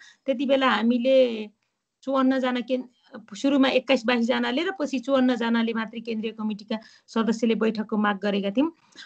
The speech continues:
अनि अहिले पछि त हामीले एक सय बाउन्न जनाले, अ, हस्ताक्षर गरेर बैठकको माग गर्यौँ र यो सङ्ख्या त अहिले फेरि,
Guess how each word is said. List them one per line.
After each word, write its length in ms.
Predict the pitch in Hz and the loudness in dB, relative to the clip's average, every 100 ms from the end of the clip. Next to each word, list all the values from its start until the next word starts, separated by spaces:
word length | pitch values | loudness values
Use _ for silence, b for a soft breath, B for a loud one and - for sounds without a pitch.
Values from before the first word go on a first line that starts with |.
| B | B
अनि 760 | - 233 254 269 240 220 214 214 | 2 4 4 4 2 0 -2 -2
अहिले 300 | 269 269 277 | 2 2 0
पछि 320 | 294 285 277 | -2 -2 -2
त 80 | 277 | -4
हामीले 440 | 208 233 240 262 | -4 -4 -2 -2
एक 220 | 254 240 | -4 -6
सय 140 | - 254 | -6 -4
बाउन्न 380 | 233 240 233 | -2 -4 -4
जनाले, 380 | 226 220 220 233 240 b b - | -6 -8 -8 -8 -10 b b -14
अ, 320 | 196 196 190 - | -8 -6 -6 -6
हस्ताक्षर 520 | 196 196 233 233 220 | -8 -8 -8 -8 -8
गरेर 420 | 208 214 208 226 - _ B B 196 | -6 -6 -6 -10 -14 _ B B -6
बैठकको 400 | 220 226 226 214 | -4 -4 -4 -2
माग 240 | 208 196 | -2 -2
गर्यौँ 300 | 202 226 285 B B B 240 | -2 0 -2 B B B -2
र 40 | |
यो 200 | 269 285 | 0 0
सङ्ख्या 340 | 269 254 247 | 0 0 0
त 100 | 240 | -2
अहिले 300 | 262 233 233 | -4 -2 -2
फेरि, 400 | 233 220 240 254 | -2 -2 -4 -6